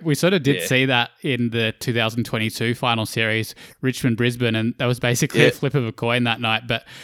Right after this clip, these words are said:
Speaker 1: I suppose
Speaker 2: That's true.
Speaker 1: they, you would think they're a better team now, Brisbane, and, you know, with some extra f-, defensive solidity, I think an open game is gonna be hard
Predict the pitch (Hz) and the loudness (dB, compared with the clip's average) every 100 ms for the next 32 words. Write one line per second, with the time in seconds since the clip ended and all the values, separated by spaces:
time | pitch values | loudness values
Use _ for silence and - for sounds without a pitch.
0 | - - 131 - 151 147 175 - 170 165 | -20 -6 -6 2 4 6 6 6 2 2
1 | _ _ _ 202 139 131 127 123 127 175 | _ _ _ -2 4 4 6 4 0 0
2 | 156 143 170 156 135 123 120 - 117 117 | 0 4 2 2 2 2 2 -2 -2 0
3 | 110 - 110 113 113 113 - 120 110 117 | 0 -2 -4 -2 -2 -4 -4 -4 -2 -2
4 | 113 113 - - - _ - 123 110 110 | -2 -4 -8 -20 -20 _ -6 -2 -2 -4
5 | - _ _ _ 156 139 - - _ _ | -10 _ _ _ 2 2 0 -10 _ _
6 | 147 135 - 135 123 - 131 110 - 123 | -10 -8 -2 0 0 0 -2 -2 -4 -2
7 | 117 110 123 107 - 110 107 107 110 107 | 0 0 -2 -2 -4 -4 -2 0 0 0
8 | 120 135 - - - _ _ _ - 127 | 0 -2 -8 -20 -20 _ _ _ -2 2
9 | 127 131 123 117 110 110 107 - _ _ | 2 2 2 4 4 4 -2 -8 _ _
10 | _ _ _ _ _ _ _ - 143 139 | _ _ _ _ _ _ _ -4 -2 0
11 | 123 113 107 107 104 113 | 0 0 0 0 0 -4